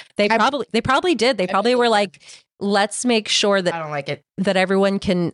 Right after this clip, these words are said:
Speaker 1: escape when there's <laughs> an outbreak taking out the state of
Speaker 2: Exactly.
Speaker 1: Kansas."
Speaker 2: Exactly.
Speaker 1: The, the, anyone who's an Illuminati or, um, or Freemason or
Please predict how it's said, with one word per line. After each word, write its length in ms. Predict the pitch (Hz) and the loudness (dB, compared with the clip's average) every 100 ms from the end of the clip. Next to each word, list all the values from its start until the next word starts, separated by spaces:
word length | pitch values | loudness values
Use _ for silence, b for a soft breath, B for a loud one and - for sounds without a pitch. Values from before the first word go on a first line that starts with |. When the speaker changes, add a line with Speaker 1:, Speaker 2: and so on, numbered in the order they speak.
| - | -4
Speaker 1:
escape 640 | 175 - - 180 214 - - _ _ - | -2 -2 0 0 0 -4 -12 _ _ -4
when 180 | 185 | -2
there's 320 | 185 180 175 - B | 2 2 0 -6 B
<laughs> 140 | - 185 | -6 -2
an 140 | 175 | -2
outbreak 480 | - 175 - 202 190 | 0 -2 0 -2 -2
taking 380 | - 180 185 180 | -4 -4 -2 -2
out 140 | 170 | 0
the 180 | 208 208 | 0 -2
state 480 | 247 220 226 247 202 | -2 0 0 0 0
of 80 | 185 | 0
Speaker 2:
Exactly. 180 | - 180 | 0 -2
Speaker 1:
Kansas." 400 | 180 190 226 240 | 0 0 0 -2
Speaker 2:
Exactly. 800 | 190 - 220 180 185 - 147 143 | -4 -4 -2 -2 -6 -8 -4 0
Speaker 1:
The, 300 | 185 180 - | 2 2 0
the, 380 | 190 185 180 - | 0 2 2 0
anyone 400 | 214 226 233 214 | 0 2 2 0
who's 240 | 208 202 202 | 0 0 0
an 80 | 180 | 0
Illuminati 800 | 180 185 180 170 170 175 180 - | 2 2 2 2 0 2 0 0
or, 420 | 175 165 160 156 | 0 2 0 0
um, 560 | 160 165 165 156 160 151 _ _ b b _ _ _ _ | -2 0 -2 0 -2 -4 _ _ b b _ _ _ _
or 80 | 185 | -4
Freemason 1040 | 135 - 190 180 160 175 - 185 196 196 - _ _ _ - | -2 0 0 2 0 0 0 0 0 -2 -6 _ _ _ -2
or 480 | 175 165 160 165 | 0 2 0 -2